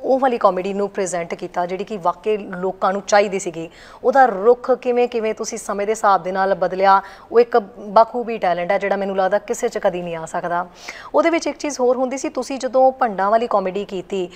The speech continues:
ਨਾ ਸਿਰਫ ਤੁਸੀਂ ਲੋਕਾਂ ਨੂੰ ਇਹ ਦਿਖਾਇਆ ਵੀ ਕਾਮੇਡੀ ਸਿਰਫ ਭੰਡਾਂ ਤੱਕ ਸੀਮਿਤ ਆ, ਬਲਕਿ ਇੱਕ ਕਮਰਸ਼ੀਅਲ ਵੀ, ਕਿਉਂਕਿ ਛਣਕਾਟੇ ਨੂੰ ਸਾਰੇ ਜਾਣਦੇ, ਹਰ ਪਲੇਟਫਾਰਮ ਦੇ ਉੱਤੇ ਬਹੁਤ ਵਿਕਿਆ ਛਣਕਾਟਾ ਵੱਡੇ ਲੈਵਲ ਦੇ ਉੱਤੇ। ਸੋ ਇੱਕ ਕਮਰਸ਼ੀਅਲ ਚੀਜ਼ ਨੂੰ ਵੀ ਤੁਸੀਂ ਨਾਲ ਦੀ ਨਾਲ ਦਿਖਾਇਆ।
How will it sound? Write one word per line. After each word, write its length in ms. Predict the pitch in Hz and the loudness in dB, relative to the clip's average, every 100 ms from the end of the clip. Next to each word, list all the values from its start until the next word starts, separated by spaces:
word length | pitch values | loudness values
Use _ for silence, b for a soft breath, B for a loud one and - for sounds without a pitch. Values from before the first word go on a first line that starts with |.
| B B | B B
ਨਾ 200 | 202 233 | 6 6
ਸਿਰਫ 260 | 302 349 349 | 6 0 -2
ਤੁਸੀਂ 380 | 285 269 294 285 | -4 -4 -4 2
ਲੋਕਾਂ 360 | 226 226 269 | 2 4 2
ਨੂੰ 140 | 269 240 | 0 0
ਇਹ 160 | 226 | 0
ਦਿਖਾਇਆ 300 | 254 - 220 | 0 0 2
ਵੀ 100 | 240 | 2
ਕਾਮੇਡੀ 380 | 269 214 208 226 | 4 2 2 -4
ਸਿਰਫ 280 | - 247 - | -2 -2 0
ਭੰਡਾਂ 300 | 233 202 180 | 0 0 0
ਤੱਕ 200 | 202 240 | 0 0
ਸੀਮਿਤ 320 | 240 220 226 | -2 -2 2
ਆ, 60 | 294 | 2
ਬਲਕਿ 340 | 240 226 269 | 2 0 -4
ਇੱਕ 140 | 269 294 | 2 2
ਕਮਰਸ਼ੀਅਲ 720 | - 269 285 349 - 294 214 | 6 8 8 6 4 2 2
ਵੀ, 180 | 175 165 B B | -2 -12 B B
ਕਿਉਂਕਿ 280 | 196 196 311 | -8 -4 -4
ਛਣਕਾਟੇ 680 | - 233 214 202 190 - 240 | -2 -2 2 4 4 2 -2
ਨੂੰ 120 | 269 | -2
ਸਾਰੇ 420 | - 208 196 233 | -4 2 2 2
ਜਾਣਦੇ, 400 | 214 196 196 247 | 0 -2 0 0
ਹਰ 260 | 240 202 233 | 2 0 0
ਪਲੇਟਫਾਰਮ 640 | - 196 190 - 214 220 | 2 2 2 0 0 0
ਦੇ 100 | 202 | -2
ਉੱਤੇ 280 | 196 - 202 | -2 -2 -4
ਬਹੁਤ 400 | 160 185 214 180 | -2 4 4 4
ਵਿਕਿਆ 280 | 170 170 160 | -6 -6 -6
ਛਣਕਾਟਾ 540 | 185 190 180 180 170 B B - | -4 0 0 0 -6 B B 4
ਵੱਡੇ 260 | 254 254 | 6 8
ਲੈਵਲ 260 | 233 196 170 | 6 4 0
ਦੇ 100 | 170 | -6
ਉੱਤੇ। 280 | 170 170 160 B - | -8 -10 -10 B -2
ਸੋ 100 | 311 | 0
ਇੱਕ 120 | 339 | 0
ਕਮਰਸ਼ੀਅਲ 640 | 359 302 262 277 - 349 | 4 6 8 6 2 -2
ਚੀਜ਼ 240 | 330 311 277 | -2 -2 -2
ਨੂੰ 80 | |
ਵੀ 80 | 285 | -2
ਤੁਸੀਂ 220 | 285 269 | -4 -2
ਨਾਲ 200 | 240 208 | 4 4
ਦੀ 80 | 202 | 4
ਨਾਲ 240 | 202 190 208 | 2 2 0
ਦਿਖਾਇਆ। 540 | 190 - 190 165 | -6 -2 0 0